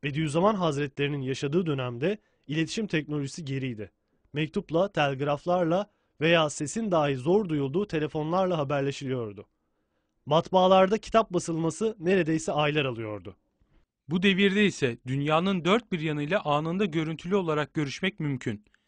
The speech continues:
Speaker 2: Cep bilgisayarları ve görüntülü telefonlarla insanlar avuçlarının içinden adeta dünyayı izliyor. İnternette anında milyonlarca insana ulaşılabiliyor. Binlerce radyo ve televizyon kanalı var.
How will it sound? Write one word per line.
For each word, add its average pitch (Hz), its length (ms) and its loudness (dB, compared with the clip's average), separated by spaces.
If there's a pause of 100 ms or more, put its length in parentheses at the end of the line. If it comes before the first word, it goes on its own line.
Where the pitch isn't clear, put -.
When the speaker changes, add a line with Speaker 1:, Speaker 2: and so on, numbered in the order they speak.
(300)
Speaker 2:
Cep 214 280 6
bilgisayarları 151 680 0
ve 180 100 2
görüntülü 151 520 -2
telefonlarla 160 680 -2
insanlar 147 640 -2 (460)
avuçlarının 175 560 2
içinden 190 440 -2
adeta 185 540 6
dünyayı 151 400 0
izliyor. 110 400 -8 (680)
İnternette 170 680 2
anında 175 480 6
milyonlarca 180 680 4
insana 170 320 -2
ulaşılabiliyor. 143 680 -4 (760)
Binlerce 202 540 6
radyo 185 360 8
ve 170 60 2
televizyon 160 460 -2
kanalı 147 340 -2
var. 110 320 -6